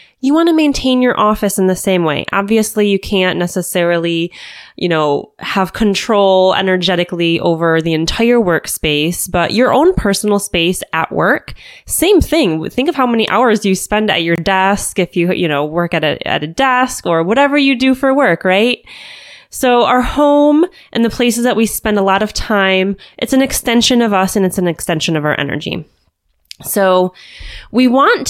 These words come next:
to make sure that we are clearing that energy on somewhat of a regular basis. And you don't need to be some, you know, insanely, uh,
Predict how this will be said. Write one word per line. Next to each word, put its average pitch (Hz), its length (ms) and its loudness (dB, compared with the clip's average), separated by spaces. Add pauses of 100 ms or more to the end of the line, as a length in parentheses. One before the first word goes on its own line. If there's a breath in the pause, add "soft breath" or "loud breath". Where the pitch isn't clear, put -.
to 262 500 4
make 226 260 0
sure 208 460 2
that 185 200 0
we 185 200 2
are 170 320 2
clearing 277 580 2
that 262 260 0
energy 190 800 0
on 294 140 0
somewhat 277 460 0
of 240 100 0
a 247 100 2
regular 190 460 0
basis. - 640 -6 (300 loud breath)
And 220 160 2
you 233 80 2
don't 254 240 2
need 269 180 0
to 277 140 0
be 214 400 0
some, 185 680 0 (420 loud breath)
you 175 120 0
know, 160 160 0
insanely, 226 1120 2 (400 loud breath)
uh, 98 260 0